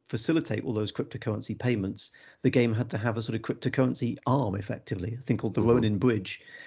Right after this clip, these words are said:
Speaker 1: And that was what the computer hackers targeted. And they managed to make off with six hundred and twenty-five million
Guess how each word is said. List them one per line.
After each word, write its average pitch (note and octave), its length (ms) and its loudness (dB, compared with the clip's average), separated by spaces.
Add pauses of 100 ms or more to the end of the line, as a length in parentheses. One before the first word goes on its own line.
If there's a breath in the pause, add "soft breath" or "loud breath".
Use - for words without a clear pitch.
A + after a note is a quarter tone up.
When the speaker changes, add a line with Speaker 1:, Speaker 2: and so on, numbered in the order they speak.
(300 loud breath)
Speaker 1:
And B2 200 8
that C3 120 6
was B2+ 140 2
what - 120 0
the G#2+ 200 0
computer - 260 -4
hackers G2 340 -10
targeted. G2+ 600 -6 (160)
And A2 160 -4
they A2+ 80 0
managed A#2 240 0
to B2 60 -2
make A2 200 2
off G#2 220 -6
with A2 340 -6
six - 320 -2
hundred G#2+ 320 -2
and G#2 120 -2
twenty-five A2 720 -4
million G#2 440 2